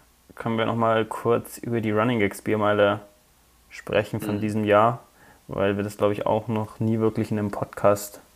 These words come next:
Speaker 1: oder in einem Video noch mal behandelt haben, das Thema.
Speaker 2: Nee, nur in dem einen Video, was wir gemacht haben, ne?
Speaker 1: Ja, genau, halt nur in den
Speaker 2: Ein bisschen. Ja.
Speaker 1: generellen Biermeilen-Video. Man muss ja sagen,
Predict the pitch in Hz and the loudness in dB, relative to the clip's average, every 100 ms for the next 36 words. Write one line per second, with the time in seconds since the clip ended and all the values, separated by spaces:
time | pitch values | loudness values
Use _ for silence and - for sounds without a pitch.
0 | _ _ _ _ _ _ - 104 101 101 | _ _ _ _ _ _ 0 2 2 0
1 | 110 107 101 101 104 101 98 98 - _ | 0 2 2 2 4 6 4 2 -6 _
2 | _ _ - - _ 110 98 113 110 - | _ _ -20 -20 _ -2 0 2 0 2
3 | 104 104 101 - - 113 113 120 - - | 4 4 2 -2 0 4 6 6 4 -16
4 | - _ _ _ - - _ _ _ _ | -20 _ _ _ -20 -20 _ _ _ _
5 | - 127 127 131 139 135 135 135 135 139 | -2 2 2 4 4 4 2 2 0 0
6 | 139 - 123 - 127 127 123 123 - 117 | -2 -2 -4 -2 0 2 2 -2 -4 -2
7 | 120 143 - 101 104 113 113 110 110 104 | -2 -6 -12 -10 -4 6 8 10 8 6
8 | 101 104 104 104 107 107 - - - - | 6 2 2 2 0 -4 -10 -14 -14 -10
9 | 151 156 _ _ _ - 107 107 - 104 | -10 -12 _ _ _ -10 -8 -8 -6 -6
10 | 98 101 104 107 107 104 104 104 107 104 | -4 -4 -2 0 0 0 -2 0 2 2
11 | 101 - _ - - - - - - 131 | 0 -6 _ -20 -20 -20 -20 -10 4 8
12 | 160 165 135 127 143 143 135 135 131 | 10 12 12 12 12 12 10 8 4